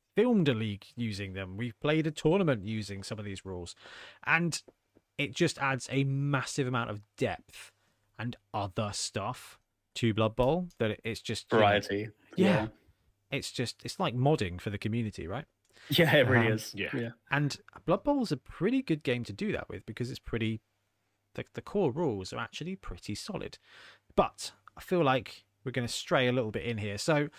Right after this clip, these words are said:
Speaker 1: what we're gonna do is we're gonna talk about the, the positives and the negatives of, well, can we start with the Slann team? And then
Speaker 2: Sure.
Speaker 1: we'll kind of expand into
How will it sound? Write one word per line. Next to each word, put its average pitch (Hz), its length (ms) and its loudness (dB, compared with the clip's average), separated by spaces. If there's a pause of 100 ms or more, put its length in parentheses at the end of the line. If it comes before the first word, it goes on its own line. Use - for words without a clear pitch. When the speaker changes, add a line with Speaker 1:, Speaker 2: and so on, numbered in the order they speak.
(560)
Speaker 1:
what 214 100 6
we're 220 80 4
gonna 202 140 8
do 185 280 6
is 143 120 0
we're 165 60 4
gonna 165 100 4
talk 196 280 4
about 156 360 2
the, 139 280 4
the 143 140 2
positives 185 920 2 (140)
and 151 180 4
the 147 60 4
negatives 147 880 -2 (420)
of, 123 440 2 (1040)
well, 160 240 0 (100)
can 185 100 4
we 208 80 6
start 226 420 2
with 170 140 0
the 190 80 4
Slann 151 560 2
team? 80 380 -8 (1040)
And 127 180 2
then 127 180 4
Speaker 2:
Sure. 214 200 0 (160)
Speaker 1:
we'll 147 140 0
kind 143 240 4
of 123 140 2
expand 143 600 2
into 123 480 2